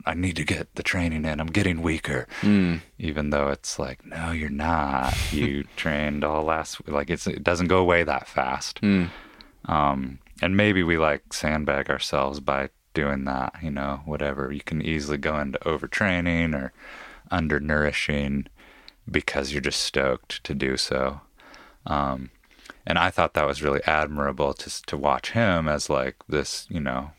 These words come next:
Speaker 1: he's, like, a next level athlete. He's, like, far better than most people. <laughs>
Speaker 2: Mm.
Speaker 1: And I think that a lot of his, like, superpowers come from, like, his headspace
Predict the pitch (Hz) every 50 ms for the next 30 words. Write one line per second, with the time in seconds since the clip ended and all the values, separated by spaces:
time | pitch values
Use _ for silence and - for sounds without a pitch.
0 | _ _ - 92 90 82 - - 76 71 67 - 76 71 71 71 - - - -
1 | 69 62 64 - - 78 78 73 - - - 65 64 64 64 - - - - -
2 | - - - - - - - - - _ _ - - 82 76 73 - - 76 71
3 | 67 64 - - - - - _ _ - - - - - - - - - - -
4 | - - - - - - - - 82 80 82 80 78 76 - 76 71 71 71 69
5 | 65 - 69 69 71 71 69 69 65 - - - - 71 64 - - 64 65 -
6 | - _ - - - - - - - - 107 110 113 104 87 80 - - - -
7 | - - - - - - - - 82 82 80 78 76 76 73 71 - - 90 -
8 | _ - 139 135 113 - 92 85 78 80 76 76 78 76 73 76 69 - - -
9 | - - - _ _ _ _ _ _ - - - 90 92 87 87 87 82 80 76
10 | - - - - - - - - - - - - - - - - - _ _ _
11 | - - 78 71 69 69 - - - 90 - - 73 - - 71 69 69 69 69
12 | 69 - - - 76 73 73 71 - - 73 69 67 73 71 69 67 - - 80
13 | 71 - - 71 64 64 - - - 65 62 62 - - - -